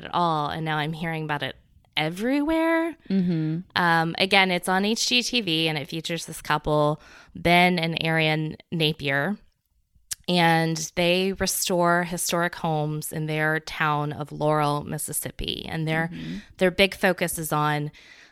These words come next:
Speaker 1: uh, historic preservation and basically revitalizing this grungy community into the glory of its former self.
Speaker 2: Yeah.
Speaker 1: And, uh, I think I've always sort of gotten the impression that they wanted to be sort of like the next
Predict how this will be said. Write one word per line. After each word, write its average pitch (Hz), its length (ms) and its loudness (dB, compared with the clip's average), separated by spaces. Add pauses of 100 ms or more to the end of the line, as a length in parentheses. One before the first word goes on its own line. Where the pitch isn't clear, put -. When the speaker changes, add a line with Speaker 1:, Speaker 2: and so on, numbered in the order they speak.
(120)
Speaker 1:
uh, 147 360 0
historic 190 440 0
preservation 202 920 0
and 175 120 -4
basically 185 540 -4
revitalizing 151 1040 0
this - 460 -6 (300)
grungy 156 560 2
community 156 840 -6 (260)
into 160 680 0
the 165 120 -4
glory 156 460 4
of 143 120 -2
its - 220 -10
former 143 320 -4
self. - 560 -8 (380)
Speaker 2:
Yeah. 170 200 -2
Speaker 1:
And, 160 380 0
uh, 147 440 2 (140)
I 190 100 4 (280)
think 240 340 2
I've 220 160 2
always 233 220 0
sort 320 160 0
of 240 100 -4
gotten 208 260 4
the 214 60 -2
impression 208 720 0
that 185 140 -4
they 180 100 -2
wanted 175 340 0
to 170 100 -4
be 165 300 -4
sort 165 220 -4
of 160 160 -6
like 160 200 -10
the 160 80 -6
next - 640 -8